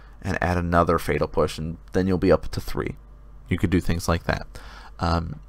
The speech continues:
we do see in the board, though, the champions are there, which is nice. Relic is kind of extra graveyard hate. Cool. Now, there is additional disruption with the Duress. I like it.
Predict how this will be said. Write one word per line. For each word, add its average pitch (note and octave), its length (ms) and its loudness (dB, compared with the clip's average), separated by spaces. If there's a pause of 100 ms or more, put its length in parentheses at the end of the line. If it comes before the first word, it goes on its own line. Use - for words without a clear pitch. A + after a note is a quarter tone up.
(920)
we A2+ 140 8
do C3 240 12
see C#3 260 8
in A2 100 4
the A#2 60 6
board, G#2+ 360 8
though, F#2 280 6 (220)
the E2+ 80 0
champions G#2 520 4
are G#2+ 100 8
there, G2+ 340 10
which - 200 -4
is F#2+ 80 -2
nice. F#2 440 2 (120)
Relic A2+ 520 8
is G#2 100 0
kind A2 160 4
of G2+ 60 2
extra G#2+ 260 6
graveyard G#2 460 8
hate. G2 340 2 (260)
Cool. G2 380 4 (220)
Now, A2+ 120 8
there A#2+ 280 6
is C#3 420 6 (100)
additional B2+ 760 8
disruption A2+ 720 6
with G2+ 160 0
the A2 80 4
Duress. F#2 580 2 (440)
I F2 60 -2
like D#2 260 -2
it. - 100 -10